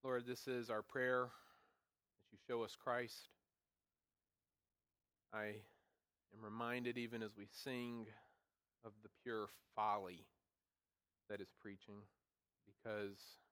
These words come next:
there's absolutely nothing that I have to say this morning that is of any value whatsoever apart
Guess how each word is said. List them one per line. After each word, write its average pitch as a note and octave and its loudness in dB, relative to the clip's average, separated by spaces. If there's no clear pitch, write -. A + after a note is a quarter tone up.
there's G#2 -2
absolutely G#2 -6
nothing G#2 -8
that G2 -10
I G2+ -2
have G#2 -4
to - -16
say F#2+ -4
this G2+ -16
morning F#2+ -10
that G2 -8
is F#2 -10
of G2 -8
any G2+ -10
value F2 -10
whatsoever G2 -10
apart - 0